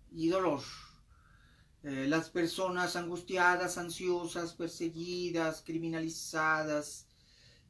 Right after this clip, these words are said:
eh, no aceptadas, eh, las personas, eh, eh, llenas de dolor y sufrimiento,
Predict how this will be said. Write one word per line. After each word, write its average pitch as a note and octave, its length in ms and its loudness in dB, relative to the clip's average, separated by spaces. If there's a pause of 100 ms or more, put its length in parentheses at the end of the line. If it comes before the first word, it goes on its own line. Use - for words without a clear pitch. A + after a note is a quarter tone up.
eh, C#3 520 0 (160)
no F#3 180 0
aceptadas, F3 1160 2 (500)
eh, - 280 -4
las F#3 200 4
personas, G3+ 800 -4
eh, E3+ 260 2 (300)
eh, D#3 260 -4
llenas F#3+ 380 -2
de F#3 80 2
dolor G3+ 520 6
y F3+ 60 -4
sufrimiento, F3 1080 -2